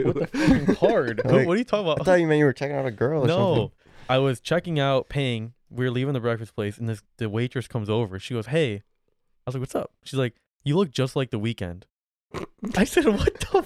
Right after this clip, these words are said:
Speaker 2: fuck?"
Speaker 3: <laughs> That's so off.
Speaker 1: Is
Speaker 3: That's
Speaker 1: that a,
Speaker 3: not
Speaker 1: is that a compliment or
Speaker 2: I, well, no,
Speaker 1: not?
Speaker 2: she's like, she's like, "Don't worry, it's a good th-, a good thing." And so I didn't know what to say. I had my hood up 'cause it was, like I said, rough morning. I turned
Speaker 1: Mm.
Speaker 2: around and just walked away. I didn't say a word.
Speaker 3: <laughs> Oh my God.
Speaker 2: And I kinda felt bad, bro, because she was, like, standing there, and I,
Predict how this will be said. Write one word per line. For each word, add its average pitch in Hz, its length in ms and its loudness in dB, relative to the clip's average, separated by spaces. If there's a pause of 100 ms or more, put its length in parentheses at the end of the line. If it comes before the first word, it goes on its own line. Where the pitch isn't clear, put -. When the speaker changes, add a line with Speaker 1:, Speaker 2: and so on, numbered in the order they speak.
(140)
Speaker 2:
fuck?" 214 280 -2 (100)
Speaker 3:
<laughs> 233 120 -6
That's 233 420 0
so 143 280 0
off. 104 400 0
Speaker 1:
Is 127 80 0
Speaker 3:
That's 135 140 4
Speaker 1:
that 127 80 6
a, 117 100 4
Speaker 3:
not - 80 4
Speaker 1:
is 127 60 -2
that 156 200 4
a - 40 -8
compliment 147 440 0
or 156 40 4
Speaker 2:
I, 165 180 6
well, 180 120 4
no, 233 80 6
Speaker 1:
not? - 100 2
Speaker 2:
she's 220 100 0
like, 180 160 2
she's 202 100 -6
like, 180 140 0
"Don't 175 120 2
worry, 160 140 4
it's 143 140 0
a 139 40 0
good 135 300 0
th-, - 180 -10
a 131 100 0
good 202 240 2
thing." 104 240 -4 (200)
And 196 220 0
so 156 140 4
I 127 120 2
didn't 180 140 2
know 190 60 4
what 190 120 0
to 170 80 2
say. 135 460 0 (220)
I 135 100 2
had 165 100 4
my 135 100 2
hood 120 180 -2
up 156 160 -2
'cause 123 120 -8
it 131 40 -2
was, 120 200 -2
like 117 100 -2
I 110 60 -2
said, 98 220 -4
rough 117 200 -2
morning. 104 340 -4
I 123 100 0
turned 101 80 -4
Speaker 1:
Mm. - 80 -4
Speaker 2:
around 143 100 2
and 147 80 0
just 104 100 -10
walked 107 240 -2
away. 92 240 -2 (100)
I 135 80 0
didn't 143 140 0
say 165 80 4
a 135 80 4
word. 104 320 -2
Speaker 3:
<laughs> - 60 -8
Oh 135 100 -4
my 107 180 -6
God. 95 320 -6
Speaker 2:
And 139 80 0
I 151 40 2
kinda 202 220 0
felt 170 280 0
bad, 107 240 -2
bro, 117 220 0
because 131 200 -4
she - 180 -2
was, 160 160 0
like, 151 140 -2
standing 123 360 -4
there, 175 180 -2
and 123 100 -4
I, 120 60 -2